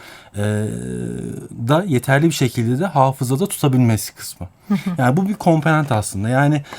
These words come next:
Speaker 1: sağlıklı öğrenme için bunun hepsinin bir arada olması gerekiyor.
Speaker 2: Hı hı.
Speaker 1: Bu yüzden de, e,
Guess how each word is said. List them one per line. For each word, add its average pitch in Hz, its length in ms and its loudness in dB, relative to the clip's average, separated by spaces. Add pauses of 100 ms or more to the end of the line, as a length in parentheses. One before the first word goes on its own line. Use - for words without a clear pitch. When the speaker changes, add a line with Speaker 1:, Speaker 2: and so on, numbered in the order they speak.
(160)
Speaker 1:
sağlıklı 127 720 0
öğrenme 170 480 2
için 151 320 -2 (200)
bunun 160 200 2
hepsinin 175 460 0
bir 170 100 4
arada 131 260 4
olması 98 360 0
gerekiyor. 90 440 -8 (240)
Speaker 2:
Hı 214 60 -2
hı. 175 300 -4 (320)
Speaker 1:
Bu 117 140 2
yüzden 165 500 2
de, 101 160 -4 (460)
e, 104 320 -4